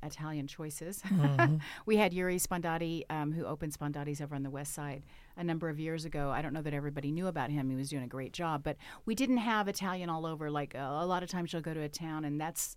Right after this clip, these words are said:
Speaker 1: a prominent
Speaker 2: Right.
Speaker 1: restaurant.
Speaker 2: Absolutely.
Speaker 1: We didn't really have that choice. And all of a sudden, it seems like in just the last year and a half or two, we've had, um, several Italian restaurants pop up,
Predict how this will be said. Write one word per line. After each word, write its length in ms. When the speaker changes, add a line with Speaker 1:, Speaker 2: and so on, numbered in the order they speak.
Speaker 1:
a 120
prominent 680
Speaker 2:
Right. 100
Speaker 1:
restaurant. 320
Speaker 2:
Absolutely. 360
Speaker 1:
We 80
didn't 160
really 180
have 160
that 160
choice. 460
And 380
all 200
of 100
a 40
sudden, 540
it 160
seems 300
like 220
in 160
just 220
the 100
last 400
year 100
and 80
a 20
half 200
or 80
two, 500
we've 200
had, 420
um, 460
several 720
Italian 500
restaurants 460
pop 280
up, 260